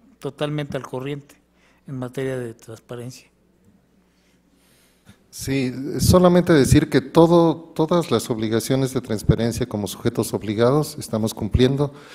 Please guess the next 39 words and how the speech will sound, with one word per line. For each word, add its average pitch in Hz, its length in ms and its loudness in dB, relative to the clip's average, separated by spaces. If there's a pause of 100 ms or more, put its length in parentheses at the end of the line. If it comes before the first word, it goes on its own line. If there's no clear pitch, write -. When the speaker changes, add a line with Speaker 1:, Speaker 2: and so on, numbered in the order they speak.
(300)
Speaker 2:
Eh, 107 260 -2
con 110 160 -4
respecto 135 360 -2
a 151 40 0
nuestro 127 220 -4
patrón 131 300 0
de 139 100 0
socios, 123 360 -4
llevamos 127 280 -6
aproximadamente 117 680 -6
ciento 117 280 -4
cincuenta 107 460 -4
mil. 117 220 -6
¿Por 104 260 -2
qué? 117 280 0 (480)
Por 120 140 2
lo, 123 220 8
las 117 200 2
razones 160 440 2
que 120 100 -6
les 110 180 -6
expuse. 101 540 -6 (540)
Eh, 101 360 -6
obviamente 131 560 2
tienen 120 300 -2
que 90 360 -6 (320)
nuestros 104 380 -2
compañeros 113 560 0
darnos, 120 460 -2
firmarnos 117 500 0
su - 80 -2
aviso 117 380 2
de 101 80 2
privacidad 104 640 2 (460)
y 117 220 0
también 117 500 2
ser 135 180 2
muy 147 140 4
cuidadosos. 135 800 2